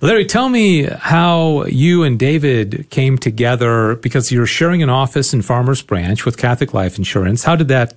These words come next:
uh, uh, partnership start or, or, or come together?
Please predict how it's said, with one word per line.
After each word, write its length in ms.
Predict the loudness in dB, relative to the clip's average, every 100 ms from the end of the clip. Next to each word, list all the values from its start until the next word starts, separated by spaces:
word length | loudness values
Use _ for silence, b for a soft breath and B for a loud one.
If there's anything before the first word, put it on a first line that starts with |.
| _
uh, 300 | 0 0 -2 -4 -14 B B B B -4
uh, 240 | 0 0 -2
partnership 640 | -2 0 0 0 -2 -2
start 440 | -2 -2 -2 -2
or, 200 | -2 -2 -2
or, 240 | -2 -2 -2
or 140 | -2 0
come 200 | -2 0
together? 440 | -2 -4 -8